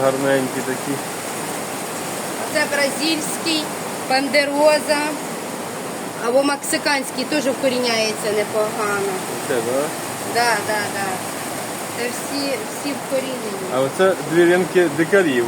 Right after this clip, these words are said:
Speaker 1: треба
Speaker 2: Це
Speaker 1: пересадити.
Speaker 2: ще треба пересадити.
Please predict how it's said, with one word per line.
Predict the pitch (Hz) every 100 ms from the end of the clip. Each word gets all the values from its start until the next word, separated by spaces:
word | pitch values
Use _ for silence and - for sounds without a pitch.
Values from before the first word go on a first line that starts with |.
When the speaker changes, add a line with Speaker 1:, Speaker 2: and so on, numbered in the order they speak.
| 117
Speaker 1:
треба | 135 127
Speaker 2:
Це | 127 135
Speaker 1:
пересадити. | 127 135 123 123
Speaker 2:
ще |
треба | 110 - 113 - 113 -
пересадити. | - - - - 220 214